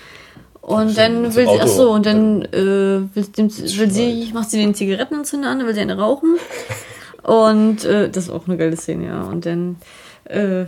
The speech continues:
Speaker 1: will sie von ihm, von ihm eine Zigarette klauschen. Und er ist ganz auf, also J D ist dann auf Flat auch gleich auf ganze wache Stellung. Denkt so, „Nee,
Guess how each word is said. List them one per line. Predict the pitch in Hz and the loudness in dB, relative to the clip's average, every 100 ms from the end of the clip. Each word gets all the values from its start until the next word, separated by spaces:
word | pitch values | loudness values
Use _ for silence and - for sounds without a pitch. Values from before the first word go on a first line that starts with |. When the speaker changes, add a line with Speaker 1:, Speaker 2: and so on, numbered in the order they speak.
| - - | -6 -2
Speaker 1:
will | 208 | 0
sie | 254 | 0
von | 254 220 | 0 0
ihm, | 247 220 | 0 0
von | 226 | -2
ihm | - 294 | 0 0
eine | 262 | -2
Zigarette | - 233 214 220 | -4 -2 0 -2
klauschen. | 190 214 247 | -4 -6 -6
Und | 247 175 | -4 -2
er | 269 | 0
ist | 269 | 0
ganz | 254 | 0
auf, | 233 220 | -2 -2
also | - - - 226 | -2 0 0 -2
J | 220 226 214 | 0 0 0
D | 247 | 0
ist | 330 | 0
dann | 277 | 0
auf | 226 214 | -4 -4
Flat | 262 262 | -6 -4
auch | - 226 | -6 -2
gleich | 240 240 | -2 -2
auf | 226 - | -8 -8
ganze | 233 226 | -10 -8
wache | 220 240 | -8 -8
Stellung. | 220 247 233 240 359 - - | -4 -2 0 -2 -6 -10 -6
Denkt | 233 247 | -4 0
so, | 262 | 2
„Nee, | 233 285 | 4 4